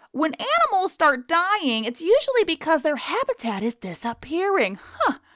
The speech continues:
Maybe we humans need to get our shit together and stop the murdering and deaths of innocent animals around the world, because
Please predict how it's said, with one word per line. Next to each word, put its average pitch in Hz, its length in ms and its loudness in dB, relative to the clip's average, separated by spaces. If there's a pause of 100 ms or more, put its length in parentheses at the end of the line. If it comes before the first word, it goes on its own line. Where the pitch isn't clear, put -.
(480)
Maybe 523 420 -2
we 349 260 -2
humans 294 440 0
need 233 120 -2
to 254 60 2
get 285 160 4
our 226 100 6
shit - 360 0
together 196 380 2
and 247 140 0
stop 330 360 2
the 285 100 2
murdering 320 560 4
and 254 200 0
deaths 330 340 2
of 320 180 0
innocent 349 380 -6
animals 349 340 -4
around 359 380 0
the 359 80 -4
world, 508 260 2
because 392 300 -2